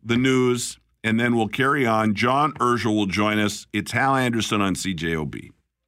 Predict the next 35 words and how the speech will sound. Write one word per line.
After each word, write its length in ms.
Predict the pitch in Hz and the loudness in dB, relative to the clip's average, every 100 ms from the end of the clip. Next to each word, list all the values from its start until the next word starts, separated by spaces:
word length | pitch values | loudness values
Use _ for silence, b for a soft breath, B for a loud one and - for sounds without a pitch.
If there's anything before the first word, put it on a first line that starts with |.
| _ _ _ _ _ | _ _ _ _ _
Thank 120 | 220 | 0
you 60 | 226 | 2
very 120 | 220 | 2
much, 240 | 214 214 - | 2 0 0
T 180 | 226 | 2
F 120 | 214 165 | 2 2
J. 340 | 208 214 226 | 0 2 2
It's 160 | 202 - | 0 0
two 220 | 226 208 | 0 2
oh 140 | 196 | 2
four. 360 | 156 196 208 226 | 2 2 4 4
Hal 220 | 202 190 | 4 2
Anderson 360 | 190 175 151 170 | 2 2 2 2
here 200 | 180 190 | 4 4
on 60 | |
a 40 | 156 | 2
Thursday 520 | - 180 170 139 160 | 2 2 2 2 2
afternoon. 760 | 156 151 160 170 170 208 247 233 | 2 2 0 2 4 4 2 2
Uh, 240 | 185 120 | 2 2
we're 220 | 131 139 | 4 2
gonna 320 | 139 139 123 | 2 2 2
talk 320 | 110 - 131 127 | 2 0 0 2
more 260 | 139 131 | 2 4
Jets 460 | 117 95 143 - - | 2 2 2 0 -4
coming 320 | - 143 139 | 0 2 2
up 220 | 143 - | 0 0
here. 360 | 175 165 170 165 | 2 4 4 2
Also, 300 | 135 135 160 | 2 2 2
we're 80 | 139 | 2
gonna 140 | 120 | 2
talk 340 | 110 143 135 | 2 0 0
about 420 | 135 123 117 113 - | 0 2 4 2 0
the 220 | 120 110 | 0 2
new 140 | 127 | 2
movie 520 | 135 135 127 127 123 | 2 2 2 2 0